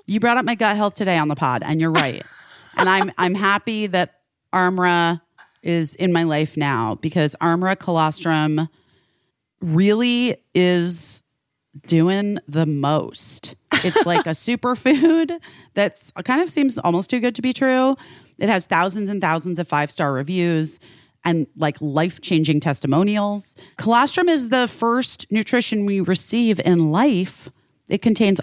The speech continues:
Speaker 1: all the essential nutrients our bodies need in order to thrive. So Armra colostrum is a proprietary concentrate of bovine colostrum that harnesses over four hundred living bioactive nutrients that rebuild the barriers of your body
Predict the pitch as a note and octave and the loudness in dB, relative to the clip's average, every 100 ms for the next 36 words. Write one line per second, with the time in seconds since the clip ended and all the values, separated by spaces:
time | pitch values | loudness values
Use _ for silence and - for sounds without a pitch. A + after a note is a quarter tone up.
0 | - F3 A3+ A3+ G3+ - D#3+ E3 D#3 D3 | 0 2 2 0 -4 0 0 0 -2 -2
1 | - C3 C3+ - B2+ A#2 A#2 B2+ B2+ G3 | -2 0 0 -2 -2 0 0 -2 -2 0
2 | E3+ D#3 - D3 C3 B2 D3 A3+ G3+ A2+ | 0 0 -2 -2 -2 -2 -2 2 2 0
3 | - - - - G#3 - - G#3 A#3+ B3+ | -6 -20 -20 -6 -4 -4 -2 2 2 2
4 | B3 A#3 G3+ _ - - F#3+ G3+ A3 G3+ | 2 0 -2 _ -10 -2 2 2 2 0
5 | E3+ D#3+ E3 D3+ - F3+ A3+ A3 G#3 F3+ | 0 -2 -4 -8 -2 0 0 -2 0 0
6 | F3 - D#3 E3 D#3 - G2+ F#2 - D3+ | -2 0 0 2 -2 0 -2 -2 -4 -4
7 | C3+ - D3+ E3+ F#3 G#3 G#3+ A3 A#3 - | -4 -2 2 2 2 0 0 -2 -4 -12
8 | _ _ - F#3 D3+ C#3+ - C3+ C3+ G#2 | _ _ -2 2 2 0 -2 -2 -2 -6
9 | - E3+ E3 D#3+ C#3+ C#3 - D3 C#3+ - | -2 2 2 2 0 0 -2 -2 -4 0
10 | D#3+ F3+ G3+ F#3+ F3+ D3+ D#3 F#3 G3+ A3+ | 0 0 0 0 0 0 2 2 0 -2
11 | - - - _ _ _ - D#3 F3+ F#3+ | -8 -20 -20 _ _ _ 0 0 2 0
12 | E3 - E3 D#3 C3+ - C3+ A#2+ - C3 | 0 -2 -4 0 -2 0 -2 -2 -4 -4
13 | - C3+ E3 F#3+ G3+ G#3 F3+ D#3 D3+ D#3 | -4 -4 -2 0 0 0 0 2 2 0
14 | D3+ D3+ D3+ C#3 B2+ C3 C3 | -2 0 0 2 0 0 -2